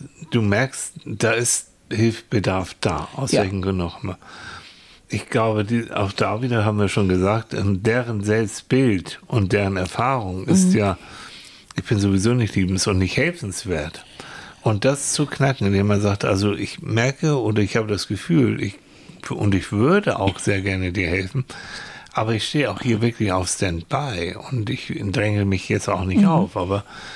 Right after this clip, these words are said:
Speaker 1: ich schätze dich und ich mag dich irgendwie und, ähm, du wirst mich nicht so schnell los.
Speaker 2: Das
Speaker 1: Das
Speaker 2: ist eine Sache,
Speaker 1: Mhm.
Speaker 2: aber was ist mit Menschen zum Beispiel, die sagen, „Du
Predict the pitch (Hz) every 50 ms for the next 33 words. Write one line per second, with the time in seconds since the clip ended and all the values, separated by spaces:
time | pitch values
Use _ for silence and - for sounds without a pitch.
0 | - - - - - - - - - 107 - - 196 208 202 - - 135 98 -
1 | 117 - - - 117 107 98 98 110 151 156 165 151 - - 98 87 92 92 92
2 | 92 92 98 107 110 113 123 123 120 107 110 110 107 104 - - 120 110 107 107
3 | 110 107 104 - 113 104 120 131 127 - - - 110 101 - 107 95 - - 123
4 | - - - 131 139 135 151 127 - - - 104 98 90 - - - - - -
5 | - - - - - - - - - - - 208 131 - 247 226 135 - - -
6 | 190 254 247 262 240 214 180 156 165 160 160 160 151 143 135 127 127 - 196 208
7 | 160 214 208 - - 135 - - 240 240 240 - 226 220 220 220 - - 226 220
8 | - 226 214 202 202 175 190 - - 202 185 180 196 196 196 190 190 190 - -
9 | - - - - - - _ - 208 208 254 320 339 359 392